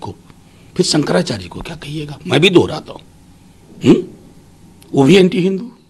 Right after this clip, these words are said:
ठेका ले लिया आपने, Copyright है आपके पास। Best times में भी कितने हिंदू आपको vote करते हैं, ये भी आकलन कर लीजिए,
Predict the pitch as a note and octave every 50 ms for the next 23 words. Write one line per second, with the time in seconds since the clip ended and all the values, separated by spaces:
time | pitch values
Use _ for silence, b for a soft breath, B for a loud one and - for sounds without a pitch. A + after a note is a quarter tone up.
0 | _ _ _ _ _ _ _ _ _ _ - - D#3+ - G#3+ A3+ A3+ F3+ C#3+ C3
1 | B2 A2+ A2 A2 - C#3 E3 E3+ A2+ E2+ _ _ _ _ _ _ _ _ _ -
2 | D#3+ F3+ F#3 C4 C4 B3 A#3 G3 D3+ A2 G#2+ C#3+ C3 A#2+ - - A#2+ - E3+ G3
3 | F#3 - - - _ _ _ _ _ _ _ _ _ _ _ _ _ _ _ _
4 | _ _ _ _ _ _ _ _ _ _ _ _ _ - F2+ E2 - F#3 G3+ -
5 | - _ - D#3+ D3+ D3+ D3+ D3 - - D3 C#3 C#3 B2 A#2+ A#2+ - F3+ - -
6 | - F3 D#3 B2 D3 C#3+ C3+ C#3+ C3+ C3 B2+ - - D#3 A#2 G#2 A2+ A#2+ - -
7 | B2 A2+ A2+ - D3+ E3+ F3+ D#3 D3+ D3 C3 D3+ D#3+ C#3 C3 A#2+ B2+ B2 A#2+ A2
8 | G2 - D#3 D#3 E3+ - - - - -